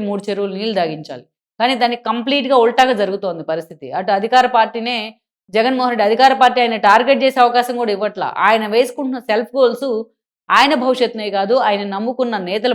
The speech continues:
భవిష్యత్తును కూడా డైలమాలో పడేస్తా ఉన్నాయి. ఈరోజు జగన్మోహన్ రెడ్డి అధికార పార్టీ మీద ఎంత ఫోకస్ ఉంటుందో,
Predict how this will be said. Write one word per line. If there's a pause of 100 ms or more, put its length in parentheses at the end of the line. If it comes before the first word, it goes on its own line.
భవిష్యత్తును
కూడా
డైలమాలో
పడేస్తా
ఉన్నాయి. (400)
ఈరోజు (240)
జగన్మోహన్
రెడ్డి (600)
అధికార (120)
పార్టీ
మీద
ఎంత
ఫోకస్
ఉంటుందో,